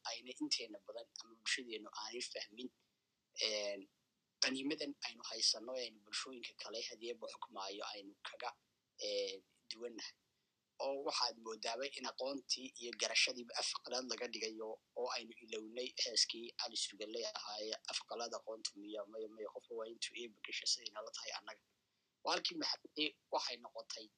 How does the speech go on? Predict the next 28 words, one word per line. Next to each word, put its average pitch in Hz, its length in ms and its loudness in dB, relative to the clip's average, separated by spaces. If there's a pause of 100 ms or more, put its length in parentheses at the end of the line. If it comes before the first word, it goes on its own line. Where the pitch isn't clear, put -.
(240)
in 294 160 4 (560)
qofkii 294 300 2
luuqad 247 320 -2 (420)
qalaad 269 280 2
ya-, 233 140 -10 (480)
uu 120 220 -20
ka - 180 -2 (720)
doridsan 120 420 2
yahay 131 240 4
ama 123 220 0
uu 123 100 -6
ka - 180 2
awood 123 300 -6
weyn 113 220 -4
yahay - 200 0
qofka - 360 -2 (600)
haddii 123 240 4
eebba 131 160 -2
xukmaayo 117 600 0
ku - 140 -4
kooban 113 440 -2
ama 113 200 -4
fahansan - 520 0
luuqaddiisa. 107 600 0 (640)
Tusaale 127 320 8
ahaan, 139 380 2 (680)
ee, 120 420 -4
odaygii 156 420 -2